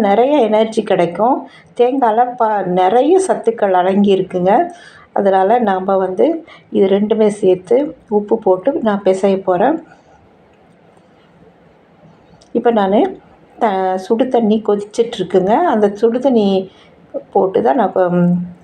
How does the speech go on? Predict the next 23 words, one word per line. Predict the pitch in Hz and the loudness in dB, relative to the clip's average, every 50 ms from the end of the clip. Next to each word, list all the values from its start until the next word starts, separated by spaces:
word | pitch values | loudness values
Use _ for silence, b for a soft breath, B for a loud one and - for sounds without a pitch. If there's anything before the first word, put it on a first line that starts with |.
| - - | -6 -4
பிசைய | 202 196 196 - 233 220 220 - | -4 -2 0 2 0 0 0 -2
போறேன். | - 190 180 196 214 269 349 339 B B B B B _ | -2 -2 0 0 0 0 -2 -4 B B B B B _
முதல்ல | 220 226 233 254 269 247 240 247 262 254 | -2 0 0 2 0 0 2 2 2 2
இது | 220 196 | 2 0
ரெண்டுமே | 196 202 208 220 233 240 226 226 233 226 208 | 0 0 0 2 2 2 2 2 2 2 2
மிக்ஸ் | 202 202 - - - | 0 -2 -2 -4 -2
பண்ணிக்கலாம். | 214 202 190 175 185 180 190 233 339 359 - - | 0 0 0 0 0 0 0 0 -2 -2 -2 0
தேங்காவும் | 220 208 208 214 208 208 190 185 196 214 220 202 | 2 2 2 2 0 0 0 0 0 0 0 0
மாவும் | 185 180 185 190 196 196 190 185 190 | 0 0 2 2 2 2 2 0 0
மிக்ஸ் | 190 190 - - 208 | 0 -2 -2 -2 0
பண்ணி | 202 196 185 180 | 2 2 2 2
வச்சுட்டு | 180 180 - - - - 240 311 370 370 - B B B B B B B B - - | 0 -2 -6 -12 -4 -2 -2 -2 -2 -4 -8 B B B B B B B B -8 -4
அதன் | - 196 208 202 196 | -2 -2 -2 0 0
பிறகு | 180 175 180 180 - 277 320 294 247 | 0 0 0 0 2 2 2 2 2
இதை | 190 185 175 175 180 175 180 B B B B B _ - | 2 2 0 0 -2 -4 -6 B B B B B _ -4
தண்ணி | 214 208 214 226 226 214 196 185 | -2 0 0 0 0 0 0 0
ஆட் | 190 196 190 - | 0 -2 -2 -4
பண்ணிக்கலாம். | - 196 180 180 175 190 196 202 - | -4 -2 -2 0 0 -2 -2 0 0
கொஞ்சம் | 233 226 233 247 233 | 0 0 0 0 0
கொஞ்சமா | 247 240 233 226 233 226 214 208 | 0 0 0 0 0 0 0 0
ஊத்தி | 208 208 208 - - 302 330 254 214 | -2 -4 -2 0 2 2 4 2 2
நம்ம | 208 208 220 233 285 - B B B B B B B _ _ _ _ _ _ _ _ _ _ _ _ _ _ _ _ | 0 0 0 0 -2 -2 B B B B B B B _ _ _ _ _ _ _ _ _ _ _ _ _ _ _ _
பிசைஞ்சுக்கணும். | - 214 208 - 226 226 196 208 196 196 190 208 254 381 427 | -4 -4 0 0 0 0 0 0 0 0 0 2 0 0 -2